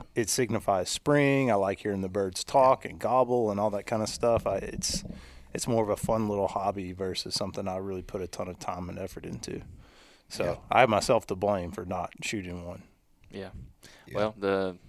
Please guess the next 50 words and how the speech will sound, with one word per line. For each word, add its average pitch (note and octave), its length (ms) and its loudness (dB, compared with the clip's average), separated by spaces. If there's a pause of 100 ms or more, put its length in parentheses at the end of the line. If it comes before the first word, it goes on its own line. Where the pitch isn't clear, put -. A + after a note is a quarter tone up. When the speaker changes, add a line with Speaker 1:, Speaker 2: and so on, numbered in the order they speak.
(180)
Speaker 3:
the G2+ 220 2
strategy A2 540 2
and F#2+ 100 -6
stuff F#2+ 380 -2
on F#2 240 -6
the, F2+ 280 -4 (200)
the, F#2 180 -10 (100)
we G#2 120 -4
were G2 40 2
talking F#2 280 -4
about E2+ 280 -8
Paul's G2 300 -2
podcast, - 640 -8
the E2+ 240 -12
How G2+ 140 -8
to F2+ 60 -4
Hunt F#2+ 180 -6
Turkeys F#2 320 -10
or F#2 80 -10
whatever, F2 300 -8
like, - 280 -10 (640)
it G2 140 -2
ca-, - 160 -2
it G#2 100 -6
kinda A#2 360 0 (240)
bumps G#2+ 360 0
you F2+ 80 -2
up A2+ 160 2
a - 40 -10
level. D#2+ 440 -6
Like, B2 200 0
Speaker 1:
Mm-hmm. A#2+ 200 0
Speaker 3:
it, A2 240 -2
it, C#2+ 160 -8
like, F#2+ 240 -8
the G2 80 -2
way A2 220 8
I G#2+ 80 6
think G#2 200 -2
about G2+ 220 4
turkey G#2 220 -10
hunting F#2 220 -6
and F2+ 80 -12
stuff F2+ 220 -4
like F2+ 180 -6
that, F2+ 200 -2
like, F2+ 180 -8
on G#2 160 0
my F2+ 220 -4
own, F#2+ 440 -2